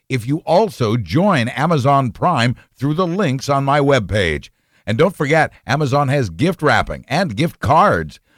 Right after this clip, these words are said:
When you shop Amazon through the links at buzz burbank dot com, you help sustain this free news.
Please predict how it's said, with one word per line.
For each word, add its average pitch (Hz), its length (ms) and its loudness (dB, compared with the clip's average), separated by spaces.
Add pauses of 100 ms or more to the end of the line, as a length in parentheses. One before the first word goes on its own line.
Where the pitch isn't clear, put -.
(120)
When 135 140 0
you 202 140 0
shop 180 320 -2
Amazon 131 540 0
through 151 220 -4
the 208 120 -2
links 131 320 -2
at 101 180 -6
buzz 143 220 2
burbank 147 440 0
dot 127 220 -2
com, 107 300 2 (160)
you 139 200 0
help 147 200 0
sustain 123 600 -4
this 135 160 -4
free 143 320 -2
news. 107 520 0